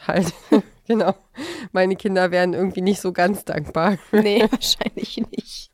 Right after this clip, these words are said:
Speaker 1: Wenn sie jetzt nur noch irgendwie Eiweiß und, und, äh, Kräuter geben würde. Äh, also Fischeiweiß. Ähm, aber, äh, und es kostet halt, ich hatte, hatte nachgeguckt, es kostet ungefähr viertausend Euro, so ein kleines Bücherregal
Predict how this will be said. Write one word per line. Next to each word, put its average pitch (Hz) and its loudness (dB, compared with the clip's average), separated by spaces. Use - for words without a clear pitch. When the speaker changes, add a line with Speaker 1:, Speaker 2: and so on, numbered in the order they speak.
Speaker 1:
Wenn 214 2
sie 185 2
jetzt 196 0
nur 190 0
noch 180 0
irgendwie 175 -2
Eiweiß 185 0
und, 170 -4
und, 170 -2
äh, 160 -2
Kräuter 180 0
geben 135 -8
würde. 160 -2
Äh, 160 2
also 151 -2
Fischeiweiß. 147 -2
Ähm, 170 -2
aber, 165 0
äh, 170 0
und 185 0
es 185 -2
kostet 170 -4
halt, 165 0
ich 160 -8
hatte, 165 -2
hatte 165 -4
nachgeguckt, 160 -2
es - -20
kostet - -6
ungefähr 156 -2
viertausend 151 -4
Euro, 156 0
so 208 0
ein 202 0
kleines 190 -2
Bücherregal 175 -4